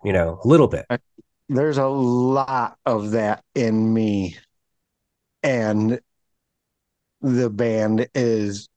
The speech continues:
Speaker 2: definitely open to exploring all that shit. And then once we go into that,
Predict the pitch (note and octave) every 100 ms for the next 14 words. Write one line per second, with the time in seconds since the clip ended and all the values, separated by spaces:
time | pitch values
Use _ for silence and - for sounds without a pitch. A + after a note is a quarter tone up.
0 | _ _ - A2+ G2 C3 - A#2+ A2 B2
1 | C3+ B2 A2+ G2+ G2+ G#2+ - B2 G#2+ G#2
2 | A2 - B2 - - B2 B2 A2 G#2 G2
3 | G2 G2+ - - A2+ G2+ - - - _
4 | - A2+ G#2+ A#2 A#2 A#2+ - B2 A2+ G#2
5 | G2 B2 A#2 A2+ - B2+ A#2 G2+ - A2
6 | G2 G2 F#2+